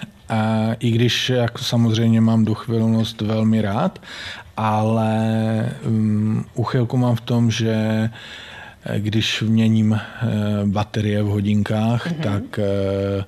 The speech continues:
Speaker 1: eh, vždy chci, aby ty hodinky odešly s přesným časem ode mě.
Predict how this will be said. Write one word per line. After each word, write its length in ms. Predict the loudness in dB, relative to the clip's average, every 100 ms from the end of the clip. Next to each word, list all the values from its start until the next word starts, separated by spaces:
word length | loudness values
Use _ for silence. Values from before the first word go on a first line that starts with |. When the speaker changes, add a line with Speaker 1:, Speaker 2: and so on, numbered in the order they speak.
| -10 -18 -18 -18 -10
Speaker 1:
eh, 320 | -6 -4 -2
vždy 260 | -2 0 0
chci, 400 | -2 -4 -2 0
aby 240 | -2 -2
ty 100 | -2
hodinky 420 | -2 0 -2 -2
odešly 360 | -4 -2 -4 -4
s 60 | -4
přesným 440 | -4 -2 -2 -2
časem 420 | -2 -4 -4 -4
ode 220 | -2 -2
mě. 300 | -2 -2 -4